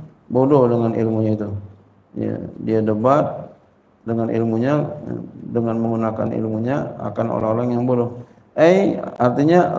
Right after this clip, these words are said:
liyuja, liyuajijahum wa yujadilahum. Iya, debat mereka sama, iya, debat mereka.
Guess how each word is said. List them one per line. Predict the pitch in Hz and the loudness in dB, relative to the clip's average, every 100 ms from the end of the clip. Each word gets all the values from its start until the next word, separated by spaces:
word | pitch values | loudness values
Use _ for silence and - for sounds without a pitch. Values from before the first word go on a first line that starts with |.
| 139 | 4
liyuja, | 143 139 131 123 127 156 170 175 180 - - - - _ - | 4 4 4 2 4 6 6 4 0 -4 -10 -18 -20 _ -2
liyuajijahum | 135 143 135 131 160 170 165 143 135 143 127 131 120 123 117 95 - - _ _ _ _ _ _ _ _ _ _ _ _ _ _ _ | 4 4 4 4 4 6 4 2 2 2 4 4 4 2 0 -2 -12 -20 _ _ _ _ _ _ _ _ _ _ _ _ _ _ _
wa | 117 123 | 4 6
yujadilahum. | 127 120 117 143 165 170 - 127 127 123 117 113 110 90 - - - - _ _ _ _ _ _ - | 6 4 4 6 6 4 2 2 2 4 4 2 0 -4 -10 -16 -20 -20 _ _ _ _ _ _ -2
Iya, | 135 131 131 131 - - - - | 2 4 4 0 -6 -10 -14 -6
debat | 123 120 131 123 123 | 0 2 4 2 0
mereka | 117 110 107 110 104 101 98 - 110 | 0 0 -2 -4 -4 -6 -10 -14 -14
sama, | 107 110 107 107 110 | -4 -2 -2 -4 -2
iya, | 113 | 0
debat | 104 107 110 107 | 0 2 2 2
mereka. | 110 107 98 101 | 0 -2 -4 -8